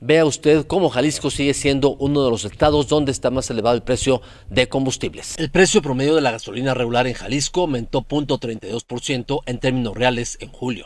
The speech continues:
respecto a junio de dos mil veinticuatro, a tener un precio promedio de veinticuatro punto setenta y siete pesos por litro. La gasolina premium disminuyó tres centavos en términos reales al quedar en veintiséis punto diecinueve pesos por litro.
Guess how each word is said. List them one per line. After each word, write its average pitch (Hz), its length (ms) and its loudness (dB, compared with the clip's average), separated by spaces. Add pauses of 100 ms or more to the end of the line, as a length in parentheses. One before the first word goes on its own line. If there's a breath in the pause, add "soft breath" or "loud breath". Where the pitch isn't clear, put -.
respecto 151 720 0
a 110 100 -2
junio 151 460 0
de 147 60 2
dos 151 100 2
mil 123 100 -4
veinticuatro, 107 680 -8 (160)
a 131 80 -2
tener 139 240 0
un 151 100 0
precio 147 360 2
promedio 147 500 2
de 147 80 -2
veinticuatro 131 640 -2
punto 139 400 -6
setenta 135 420 -4
y 123 60 -4
siete 127 260 -6
pesos - 300 -6
por - 200 -16
litro. - 380 -14
La 110 120 -4
gasolina 117 400 -4
premium 165 440 2
disminuyó 143 520 -2
tres 139 240 -2
centavos 127 540 -2
en 127 120 0
términos 120 360 -2
reales 131 460 0
al 120 160 -4
quedar 117 380 -2
en 117 120 -6
veintiséis 127 520 -4
punto 135 320 -6
diecinueve 120 400 -4
pesos - 240 -6
por 135 160 -6
litro. 147 340 -2